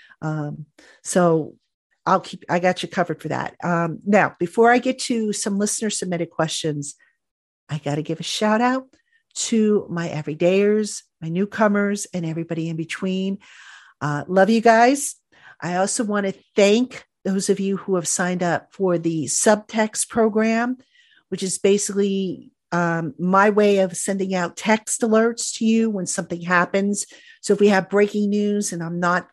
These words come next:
by my computer, um, I can quick get a text out to you guys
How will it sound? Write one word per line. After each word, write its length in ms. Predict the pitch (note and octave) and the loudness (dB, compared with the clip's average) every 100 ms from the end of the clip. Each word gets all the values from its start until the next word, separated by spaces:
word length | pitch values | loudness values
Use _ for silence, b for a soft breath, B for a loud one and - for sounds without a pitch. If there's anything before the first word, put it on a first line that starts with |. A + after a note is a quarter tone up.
| - | 0
by 120 | F#3 | 2
my 100 | F3+ | 2
computer, 680 | F3+ F3+ - G3+ F#3+ G3 G3+ B B B B | -2 -6 -2 0 0 -2 -6 B B B B
um, 200 | D#3+ D#3+ - | -6 -4 -2
I 100 | F3 | -2
can 260 | F#3 F3 - | -2 -6 -4
quick 260 | - G#3 - | 0 0 2
get 140 | F#3+ | 0
a 40 | |
text 400 | F3 G3+ G#3 - | 0 -4 -4 0
out 180 | G#3+ F#3 | 0 0
to 80 | G#3+ | 0
you 120 | G#3 | 0
guys 600 | F#3 F#3+ F#3+ G3 G3+ - | 2 0 2 0 0 -6